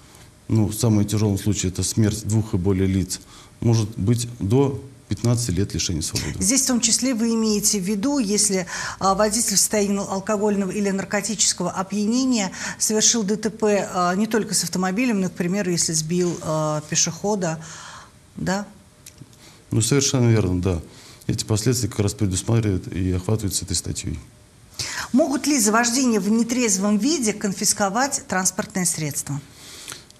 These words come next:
Speaker 1: Вот эта новация достаточно интересна, э, и актуальна в сфере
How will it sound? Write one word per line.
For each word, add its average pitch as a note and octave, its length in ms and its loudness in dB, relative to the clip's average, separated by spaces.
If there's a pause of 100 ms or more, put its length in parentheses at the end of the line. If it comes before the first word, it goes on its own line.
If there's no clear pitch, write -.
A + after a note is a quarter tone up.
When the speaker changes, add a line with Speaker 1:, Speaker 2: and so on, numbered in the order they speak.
(140)
Speaker 1:
Вот A#2+ 280 0
эта D3+ 240 4
новация C3+ 560 4 (120)
достаточно A#2 460 2
интересна, A#2 640 4 (560)
э, F#2+ 560 0 (400)
и B2+ 280 0 (100)
актуальна A2 480 4
в F#2+ 40 2
сфере G#2+ 380 2